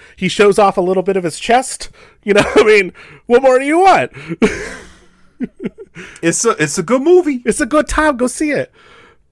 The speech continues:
Speaker 1: But no, it was, it was, it's nice to see that it's getting a second wind. Um, and it's its tenth anniversary this year. So happy tenth anniversary, Scott Pilgrim.
Speaker 2: Woo!
Speaker 1: <laughs> Woo indeed. <laughs>
Speaker 2: Oh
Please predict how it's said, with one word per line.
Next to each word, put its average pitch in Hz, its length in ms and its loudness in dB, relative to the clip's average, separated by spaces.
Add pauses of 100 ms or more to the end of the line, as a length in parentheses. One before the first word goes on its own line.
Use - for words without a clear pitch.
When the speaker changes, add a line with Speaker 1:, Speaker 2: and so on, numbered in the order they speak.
(120)
Speaker 1:
But 139 320 2
no, 151 160 2
it 180 40 2
was, 202 240 2
it 180 280 -6
was, 208 160 0
it's 202 380 -4
nice 196 300 0
to 170 200 -2
see 156 220 -4
that 135 180 0
it's 131 140 -4
getting 139 240 -4
a 120 60 -4
second 120 360 -6
wind. 113 440 -8
Um, 123 200 -6
and 147 80 0
it's 180 140 -2
its 180 140 -4
tenth 208 260 -2
anniversary 185 520 -2
this 127 220 -6
year. 113 280 -8 (520)
So 143 320 2
happy 175 220 0
tenth 190 240 -2
anniversary, 175 520 -2
Scott 113 260 -10
Pilgrim. 98 340 -14 (200)
Speaker 2:
Woo! 415 640 -2 (200)
Speaker 1:
<laughs> 185 500 -2 (160)
Woo 381 440 4
indeed. 180 800 -4 (460)
<laughs> 202 400 -6 (540)
Speaker 2:
Oh 135 420 2